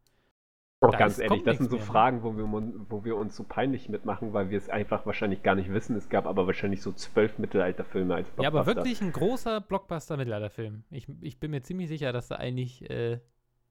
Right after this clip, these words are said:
Speaker 2: seit
Speaker 1: Nee,
Speaker 2: Robin
Speaker 1: Ka-,
Speaker 2: Hood nichts mehr
Speaker 1: Ka-,
Speaker 2: gekommen ist. Und
Speaker 1: Ka-,
Speaker 2: das ist sechs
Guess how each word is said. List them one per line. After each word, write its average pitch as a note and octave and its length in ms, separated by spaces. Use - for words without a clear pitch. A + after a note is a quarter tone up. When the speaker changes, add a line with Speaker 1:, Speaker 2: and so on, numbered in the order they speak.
Speaker 2:
seit G#2 220
Speaker 1:
Nee, - 60
Speaker 2:
Robin - 280
Speaker 1:
Ka-, C3 60
Speaker 2:
Hood D3+ 160
nichts C#3+ 280
mehr C#3+ 120
Speaker 1:
Ka-, - 180
Speaker 2:
gekommen - 180
ist. - 240
Und - 60
Speaker 1:
Ka-, A#2 80
Speaker 2:
das G2+ 100
ist - 120
sechs - 40